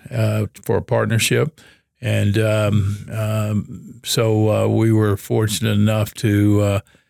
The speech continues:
uh, become a partner in, in ninety, ninety-five and, and, uh, bring the, um, bring the, uh, Fridays there. So we had a sixty forty relationship. We owned sixty, and, and, uh, H M S Hosts was the, uh, partner, and they owned forty,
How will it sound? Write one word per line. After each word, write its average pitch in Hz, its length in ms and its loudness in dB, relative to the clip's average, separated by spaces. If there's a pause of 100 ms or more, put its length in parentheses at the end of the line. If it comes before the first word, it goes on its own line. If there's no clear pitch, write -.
(260)
uh, 104 240 -2
become 101 400 -2
a 92 40 -4
partner 104 380 -2
in, 101 200 0
in 104 280 -2
ninety, 104 360 2 (240)
ninety-five 101 680 -2
and, 92 180 -6
and, 101 340 -4
uh, 98 120 2
bring 107 400 2
the, 101 300 2
um, 98 280 -2 (920)
bring 117 260 2
the, 101 260 2
uh, 98 180 -2
Fridays 101 540 -2
there. 95 280 -2 (720)
So - 120 -6
we 110 60 2
had 101 100 0
a 90 40 0
sixty - 360 0
forty 107 320 2
relationship. 104 800 0
We 107 180 0
owned 104 200 2
sixty, 101 520 -2
and, 101 220 0 (460)
and, 110 260 -2
uh, 101 120 -2 (120)
H 110 220 -2
M 104 80 2
S 98 160 0
Hosts 104 580 0
was 101 340 0
the, 98 300 2
uh, 98 80 -2
partner, 107 540 -2
and 101 120 0
they 101 120 0
owned 101 260 0
forty, 101 300 0